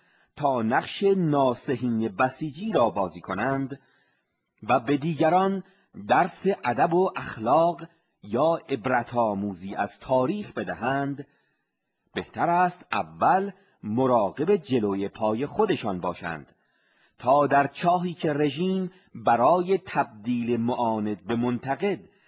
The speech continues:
برایشان کنده است نیفتند. در ضمن پرسیدنی است که چرا این مدعیان دفاع از آزادی و دموکراسی همهٔ حساسیت خود را در مورد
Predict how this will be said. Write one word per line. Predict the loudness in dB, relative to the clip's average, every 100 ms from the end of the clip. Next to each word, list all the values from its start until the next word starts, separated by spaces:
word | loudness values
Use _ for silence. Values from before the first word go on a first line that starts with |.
| _
برایشان | 0 2 4 2 -2 -6 -6
کنده | -6 -4 -2
است | 0 0 -2 -8 _ _ -10
نیفتند. | -2 -2 -2 -10 -20 -20 _ _ _ _ _ _ _ _ _ _ _ _ _ _ _ _ _ _ -2
در | 0 2
ضمن | 2 2 2 0
پرسیدنی | 0 -2 -2 -2 0 2 2 0
است | -2 -8 _ _ _ -8
که | -4 -2
چرا | 0 2 4 2 2
این | 0 2
مدعیان | 0 0 0 0 2 2 2 2 -2
دفاع | -2 -2 0 0 2 0
از | -4
آزادی | -2 2 2 2 0 0 -2 -10 -6
و | -8
دموکراسی | -4 -2 -2 -2 -6 -6 -8 -8 -12 _ _ _ _ _
همهٔ | -2 2 2 2 0
حساسیت | 0 -2 0 2 0 -4 -6 -6
خود | -8 -6 -2
را | 2 2 2 -4 _ _ _ -2
در | 2 2 2
مورد | -2 -2 -4 0 2 2